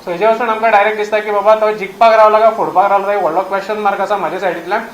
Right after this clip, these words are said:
आणि त्या खातीर आमी लास्ट डे पर्यंत रावले. आणि आयज आमी आमचो अनकंडिशनल सपोर्ट, हांवेन जशें काँग्रेस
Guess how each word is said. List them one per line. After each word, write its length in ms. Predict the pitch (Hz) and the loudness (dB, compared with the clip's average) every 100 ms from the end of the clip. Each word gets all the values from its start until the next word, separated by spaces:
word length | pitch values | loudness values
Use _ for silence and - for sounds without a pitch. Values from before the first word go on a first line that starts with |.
| - - 170 | -20 -10 -4
आणि 340 | 185 247 - | -2 -4 2
त्या 120 | 240 | 4
खातीर 180 | 233 214 | 6 4
आमी 220 | 226 214 | 0 2
लास्ट 220 | 202 240 | 4 4
डे 80 | 233 | 2
पर्यंत 300 | 226 220 220 | 0 0 2
रावले. 300 | 220 208 196 | 4 6 6
आणि 300 | 220 175 196 196 | 0 0 -8 -2
आयज 260 | 180 220 220 | 2 2 2
आमी 220 | 214 226 262 - - | -2 -4 -8 -14 -6
आमचो 480 | 180 185 214 214 190 | -6 0 0 2 2
अनकंडिशनल 680 | 240 262 240 233 240 240 226 | 0 0 -4 -4 -6 -4 -4
सपोर्ट, 280 | 208 196 185 | -4 -4 -2
हांवेन 260 | 196 196 | -4 -6
जशें 180 | 190 208 196 - - - | -4 -4 -4 -12 -16 -2
काँग्रेस 380 | 190 202 208 | 0 2 0